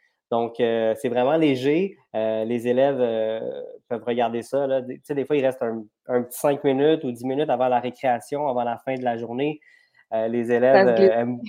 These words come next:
Speaker 1: ça se glisse très bien. Donc, euh, c'est vraiment, euh,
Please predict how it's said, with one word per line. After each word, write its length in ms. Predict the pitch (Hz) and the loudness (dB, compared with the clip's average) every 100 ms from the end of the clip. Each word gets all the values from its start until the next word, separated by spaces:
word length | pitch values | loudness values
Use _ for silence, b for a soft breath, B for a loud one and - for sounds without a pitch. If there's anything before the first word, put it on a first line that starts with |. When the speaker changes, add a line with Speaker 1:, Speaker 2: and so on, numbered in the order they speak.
| - _ _ - | -16 _ _ 2
Speaker 1:
ça 160 | 135 | 4
se 120 | 120 | 4
glisse 240 | 120 139 139 | 0 -4 -4
très 280 | - 151 139 | -2 2 2
bien. 300 | 127 139 160 165 b b | 2 0 -2 -6 b b
Donc, 400 | 120 123 123 123 | 4 6 6 2
euh, 880 | 135 123 117 113 110 110 110 110 113 | 4 4 4 4 2 2 0 0 -4
c'est 240 | 123 - 123 | -8 -4 -4
vraiment, 360 | 117 135 139 | 2 2 4
euh, 500 | 151 160 135 117 120 | 4 4 4 0 -4